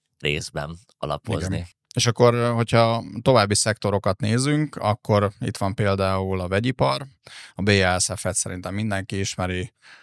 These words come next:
Speaker 2: gazetta, nylon, <laughs> vagy
Speaker 1: Színes festék.
Speaker 2: vagy éppen a színes festék. Így van, ez hat egész nyolcvanhét százalékot biztosít,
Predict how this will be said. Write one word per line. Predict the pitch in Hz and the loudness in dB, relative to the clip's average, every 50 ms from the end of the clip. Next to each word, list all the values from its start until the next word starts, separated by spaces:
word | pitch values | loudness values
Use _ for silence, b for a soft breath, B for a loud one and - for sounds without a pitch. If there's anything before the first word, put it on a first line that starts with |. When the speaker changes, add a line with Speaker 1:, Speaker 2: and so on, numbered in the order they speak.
| B B | B B
Speaker 2:
gazetta, | - - 110 107 104 98 95 _ - 92 | -4 -2 0 0 0 -2 -4 _ -8 -6
nylon, | 87 95 98 98 98 95 92 92 92 92 92 B B B B _ _ _ | -4 -4 -2 -2 -2 -2 -2 -4 -4 -6 -10 B B B B _ _ _
<laughs> | - 117 110 - - 104 104 87 | -6 -6 -6 -4 -6 -8 -4 -2
vagy | 98 98 | -2 0
Speaker 1:
Színes | 92 - - 117 110 - | 2 4 4 4 2 0
festék. | - - 98 98 - - 104 95 95 - - - | 2 0 0 0 0 -2 -2 -2 -2 -4 -8 -4
Speaker 2:
vagy | - 101 98 | -2 -2 0
éppen | 98 95 - - 101 | -2 -4 -4 -6 -6
a | 92 92 | -6 -4
színes | - - 95 95 90 - - | -4 -4 -4 -4 -4 -4 -4
festék. | - 95 90 - - - 95 - - | -4 -4 -4 -4 -4 -4 -4 -4 -2
Így | 123 131 123 | -2 -2 0
van, | 120 110 101 | 0 0 0
ez | 98 - | 0 -2
hat | - 117 104 - | 0 -2 0 0
egész | 101 95 98 95 - - | 0 0 0 -2 -2 -2
nyolcvanhét | 104 95 95 95 - 98 90 - 98 98 98 | -4 -4 -4 -4 -4 -6 -6 -6 -6 -6 -4
százalékot | - - 104 95 95 95 95 92 95 92 - 90 | -4 -4 -4 -4 -4 -4 -4 -4 -6 -6 -6 -6
biztosít, | 85 107 123 123 - - 107 - - 101 98 98 B | -4 -2 -2 -2 -2 -4 -4 -2 -2 -2 -2 -4 B